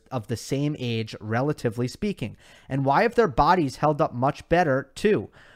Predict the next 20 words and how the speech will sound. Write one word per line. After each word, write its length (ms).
We 160
have 120
seen 300
quite 300
dramatic 440
drops 400
in 60
the 80
level 320
of 100
so 240
many 160
players 440
past 320
the 120
ages 300
of 100
thirty-three 540
to 80
thirty-four 720